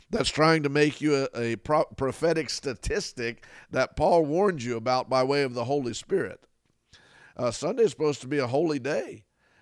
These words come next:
Uh, now, some of you say, "Well, what about vacation?" Well, there's nothing wrong with vacation, but I doubt the fifty percent of your absentees are vacation. Uh, most of those absentees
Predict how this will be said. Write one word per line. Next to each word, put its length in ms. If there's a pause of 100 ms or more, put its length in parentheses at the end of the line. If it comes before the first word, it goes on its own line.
(120)
Uh, 220
now, 340 (180)
some 180
of 80
you 80
say, 180
"Well, 380
what 160
about 240
vacation?" 600 (260)
Well, 680
there's 180
nothing 220
wrong 200
with 80
vacation, 500
but 100
I 120
doubt 460 (200)
the 100
fifty 380
percent 480
of 80
your 120
absentees 840
are 140
vacation. 680 (880)
Uh, 220
most 360
of 100
those 200
absentees 1080